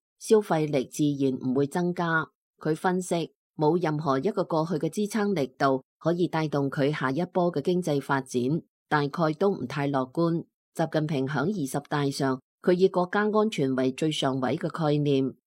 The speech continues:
意思係告訴中國人民，呢個係共體時間，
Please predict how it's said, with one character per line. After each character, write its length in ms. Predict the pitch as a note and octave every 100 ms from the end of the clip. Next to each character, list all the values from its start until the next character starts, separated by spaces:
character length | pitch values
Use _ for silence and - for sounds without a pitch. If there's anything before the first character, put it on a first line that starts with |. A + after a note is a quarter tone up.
| _
意 120 | - F3+
思 160 | A#3
係 240 | A#3 F3 -
告 160 | D#3+
訴 280 | D#3 E3 D3+
中 180 | D3+ F#3+
國 100 | D#3
人 180 | C#3 B2+
民， 120 | C3 C3+ C3 A#2+ - _
呢 140 | - F#3+
個 80 | E3+
係 220 | E3 C3+
共 220 | C#3+ C#3
體 220 | C#3+ D#3
時 220 | D3+ C#3+
間， 280 | C3 D3+ D3